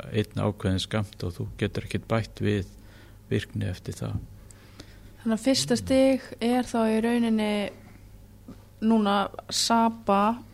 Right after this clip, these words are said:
Speaker 2: og, nei, sem sagt, það er í rauninni innúðasteri og annaðhvort Saba eða formoterol
Speaker 1: Já,
Speaker 2: eftir þörfum.
Speaker 1: einmitt.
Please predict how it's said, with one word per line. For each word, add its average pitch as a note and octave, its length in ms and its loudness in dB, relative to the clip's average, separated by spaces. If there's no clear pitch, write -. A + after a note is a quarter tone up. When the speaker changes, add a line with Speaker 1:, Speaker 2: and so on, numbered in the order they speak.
Speaker 2:
og, A#3 460 2
nei, A3 220 6
sem G3+ 180 2
sagt, - 100 -8
það - 160 0
er A3 140 6
í - 20 2
rauninni G#3+ 380 4
innúðasteri A#3+ 640 4
og B3+ 380 2
annaðhvort A3 500 0
Saba A3+ 480 4
eða A3+ 380 4
formoterol F#3 760 2
Speaker 1:
Já, G#2+ 120 2
Speaker 2:
eftir G#3+ 280 2
þörfum. D#3 320 2
Speaker 1:
einmitt. F#2 400 0